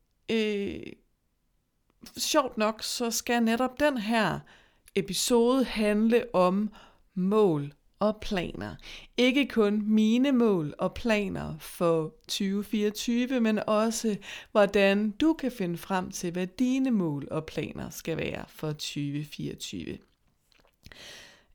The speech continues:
Øhm, så jeg vil egentlig, øh, tage dig igennem min opdaterede metode, vil jeg sige. Jeg har faktisk en planlægningsmetode tilbage, som er tilbage fra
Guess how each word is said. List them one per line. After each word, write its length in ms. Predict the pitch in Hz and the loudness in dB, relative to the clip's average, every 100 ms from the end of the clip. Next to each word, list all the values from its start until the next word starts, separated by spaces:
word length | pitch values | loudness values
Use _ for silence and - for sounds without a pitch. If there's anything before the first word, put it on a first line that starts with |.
| - | 2
Øhm, 680 | 214 208 202 196 190 185 185 - _ - - | 6 8 8 6 2 0 -4 -8 _ -20 -10
så 260 | - 254 | 0 4
jeg 220 | 240 240 | 6 6
vil 100 | 247 | 6
egentlig, 600 | 254 269 359 247 175 156 - | 2 2 2 2 0 -4 -2
øh, 200 | 202 196 | 0 0
tage 340 | 196 - 240 226 | -2 -2 0 0
dig 120 | 220 | 0
igennem 440 | 220 269 302 226 | -2 -2 0 2
min 460 | 196 240 226 165 147 - - - _ _ _ _ | 2 2 2 0 -4 -10 -20 -20 _ _ _ _
opdaterede 760 | - 339 - 220 - 247 202 180 | 4 4 2 -2 0 2 4 2
metode, 600 | 170 180 226 202 208 233 | -2 -4 -2 0 2 0
vil 80 | 196 | -2
jeg 100 | 185 | -4
sige. 400 | - 202 202 190 | -4 -2 -2 -2
Jeg 140 | 180 | -4
har 240 | 196 226 | -2 -4
faktisk 500 | 196 190 190 175 - - | -4 -6 -8 -10 -10 -4
en 240 | 180 170 | -2 -2
planlægningsmetode 1160 | 170 196 185 185 165 170 - 160 - 175 170 175 | -4 -2 -2 -2 -4 -8 -8 -8 -6 -6 -4 -6
tilbage, 560 | 170 - 165 160 160 170 | -6 -8 -6 -4 -4 -4
som 180 | 180 | -6
er 40 | 170 | -8
tilbage 400 | 190 170 - 196 | -6 -4 -4 -4
fra 360 | - 165 160 | -8 -6 -6